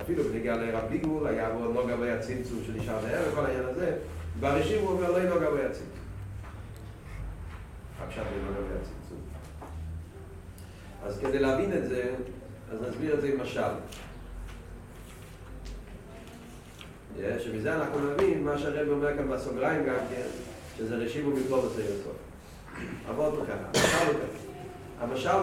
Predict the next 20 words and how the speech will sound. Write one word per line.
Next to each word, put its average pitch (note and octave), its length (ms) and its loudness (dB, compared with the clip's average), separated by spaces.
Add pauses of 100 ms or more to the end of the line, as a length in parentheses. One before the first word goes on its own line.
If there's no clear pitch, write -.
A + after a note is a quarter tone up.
בנגיעה D#3 300 2
לרשימו, C#3 640 2 (540)
<clears throat> - 680 -14
הרב B2 240 4
אלתר C#3 380 6
רבי C3+ 200 8
מביא C#3 180 4
בלקוטי B2 460 2
תורה, C#3 380 6
באיסופא C#3 360 2
של A2+ 180 -2
ויקרא, A2 500 2 (380)
יש A2+ 120 0
שם A2+ 220 0
מיימר B2+ 320 2
לאוהבים C3+ 360 4
מה - 100 0
שכתוב - 540 0
בעצמות - 320 -2 (100)
חיים. G#2+ 240 0